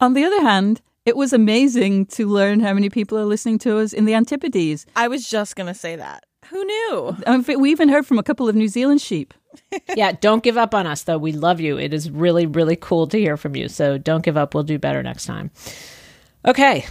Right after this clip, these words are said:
Speaker 3: let's get going. Our topics today. First, the sexual abuse scandal in gymnastics that unfolded in Michigan over the last month.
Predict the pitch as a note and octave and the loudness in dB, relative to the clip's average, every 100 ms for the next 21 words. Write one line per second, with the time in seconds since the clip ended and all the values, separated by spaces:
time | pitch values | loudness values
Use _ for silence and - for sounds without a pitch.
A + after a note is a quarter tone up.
0 | - E3+ F3 G3+ F#3+ A#3+ A3 D3 - E3+ | -4 -4 0 0 2 2 2 0 -2 -2
1 | - A3 G#3 - - E3 D3 - G#3+ G3+ | 2 2 0 -4 -2 -2 -2 0 0 0
2 | - - F3+ - - G#3 - G3 F#3+ D3 | -2 -4 -2 -2 0 0 2 2 2 -2
3 | D3 D#3+ D#3+ D#3+ D3+ D3+ D3 D3+ C3+ C#3+ | -2 -2 -2 -4 -2 0 2 0 -2 -4
4 | C3+ C3 B2+ D3+ F#3+ - F#3+ - C#3+ C#3 | -4 -4 -2 0 0 0 -2 -2 -2 -2
5 | - D3 C#3+ C3+ - C3 B2+ C3+ E3+ G#3+ | -2 -2 0 -4 -4 -4 -2 -2 -2 -2
6 | G#3+ A3+ A3+ A3 A3 G#3+ A3 - A3+ A3+ | 0 0 -2 -2 0 2 0 0 -2 0
7 | A#3+ | -2